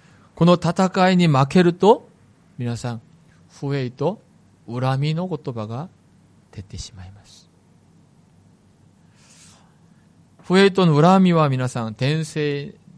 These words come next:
力が結構強いです。それで自分だけではなく、周りの人々にもその不平と恨みを生かせるんです。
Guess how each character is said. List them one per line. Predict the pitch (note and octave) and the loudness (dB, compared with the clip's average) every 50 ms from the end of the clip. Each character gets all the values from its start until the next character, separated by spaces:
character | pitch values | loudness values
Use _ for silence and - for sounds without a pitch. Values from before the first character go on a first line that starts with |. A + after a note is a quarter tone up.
| - - _ _ _ - | -20 -20 _ _ _ -6
力 | B2+ C3 C#3+ C3+ - B2 | 0 0 0 0 0 -2
が | A#2 A#2 A2 G#2 | -2 -2 -2 -2
結 | - - A#2 - | -4 -8 -8 -6
構 | - A#2 G#2+ | -6 -8 -8
強 | - - - - B2+ C3+ C3+ | -8 -8 -8 -6 -4 -4 -4
い | A#2+ G2 | -6 -8
で | A2 A2 | -12 -18
す。 | - - - - _ _ _ _ _ _ _ _ _ _ | -20 -20 -20 -20 _ _ _ _ _ _ _ _ _ _
そ | - - | -10 -8
れ | C#3+ C3+ | -6 -4
で | C3 | -4
自 | B2 - - C#3 | -6 -4 -4 -4
分 | C3+ C#3+ C#3+ | -2 -2 -4
だ | C3+ C#3+ C3+ | -4 -6 -6
け | - C#3+ C3+ | -6 -8 -6
で | C3+ C3 | -6 -6
は | B2+ | -6
な | B2 A#2 | -8 -6
く、 | - - D3+ E3+ F3 - - - - _ - _ _ _ - - | -2 0 0 0 0 -4 -16 -20 -20 _ -20 _ _ _ -10 -4
周 | A#2+ A#2 A#2 B2+ C3 D3 E3+ F3+ F#3 F#3 F#3 | 0 2 4 6 6 8 10 10 10 10 8
り | F3 E3+ | 8 6
の | E3 D#3+ D#3 | 6 4 2
人 | D3+ - - E3 D3+ | 0 0 -4 -2 -2
々 | D3+ D3 D3+ D3 | -2 -2 -2 -2
に | C3+ C3 B2 | -2 -2 -2
も | B2+ B2+ B2 | -2 -4 -4
そ | A2+ - C3+ | -4 -6 -6
の | B2+ B2+ A#2+ | -4 -4 -4
不 | A2+ - - D3 C#3+ | -6 -6 -6 -6 -4
平 | C3 B2 B2 | -4 -4 -6
と | B2+ - A#2 A2+ A2+ A2+ | -6 -6 -6 -6 -4 -4
恨 | A2+ A2 G#2+ G#2 | -4 -2 -2 -2
み | G#2 G#2 | -4 -2
を | A2+ C3+ A3+ - _ _ _ _ _ _ _ _ _ _ _ | -4 -4 -6 -6 _ _ _ _ _ _ _ _ _ _ _
生 | - - | -20 -20
か | - - - | -18 -18 -18
せ | - - G2+ | -16 -14 -14
る | G#2 G#2+ | -14 -14
ん | G#2+ | -16
で | G#2+ - | -18 -20
す。 | - - - _ _ | -20 -20 -20 _ _